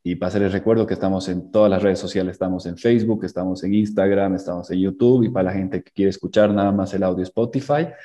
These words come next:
Así que muchísimas gracias una vez más, estamos en este podcast, es el episodio dos de la segunda,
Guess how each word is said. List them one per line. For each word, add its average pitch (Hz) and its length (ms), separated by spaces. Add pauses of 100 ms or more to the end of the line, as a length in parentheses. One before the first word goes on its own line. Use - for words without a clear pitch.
(300)
Así 95 220
que 92 80
muchísimas 104 480
gracias 113 640
una 101 260
vez 98 160
más, 135 320
estamos 95 320
en 95 120
este 92 160
podcast, 123 540
es 101 120
el 98 120
episodio 95 460
dos 110 280
de 98 100
la 92 140
segunda, 123 600